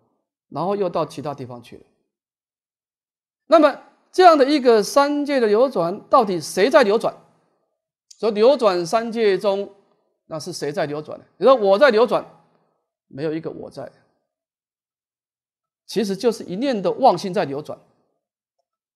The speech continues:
我们当初的投胎，我们空空的来，其实就是一念妄心投胎嘛。你说你怎么投胎呢？你就是一念的妄心，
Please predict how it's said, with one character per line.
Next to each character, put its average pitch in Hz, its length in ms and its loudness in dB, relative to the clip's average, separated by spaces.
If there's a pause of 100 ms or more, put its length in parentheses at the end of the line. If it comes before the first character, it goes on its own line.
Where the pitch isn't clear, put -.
(500)
我 196 120 2
们 285 140 0
当 330 280 4
初 311 200 -4
的 233 100 2
投 214 240 0
胎， 240 440 2 (680)
我 175 160 -2
们 220 180 -6
空 302 300 0
空 294 180 -2
的 220 80 -2
来， 165 420 0 (460)
其 - 160 -12
实 185 100 -12
就 208 140 -4
是 - 120 -12
一 185 100 -6
念 247 140 0
妄 214 160 2
心 214 140 -8
投 160 140 -6
胎 180 140 -6
嘛。 180 100 -8
你 190 60 -8
说 277 120 -2
你 262 60 -4
怎 202 100 -6
么 214 80 -6
投 220 160 -4
胎 247 160 0
呢？ 220 160 -6 (440)
你 208 200 0
就 302 140 0
是 277 140 -8
一 233 100 -6
念 294 160 0
的 254 60 0
妄 269 280 2
心， 247 400 -6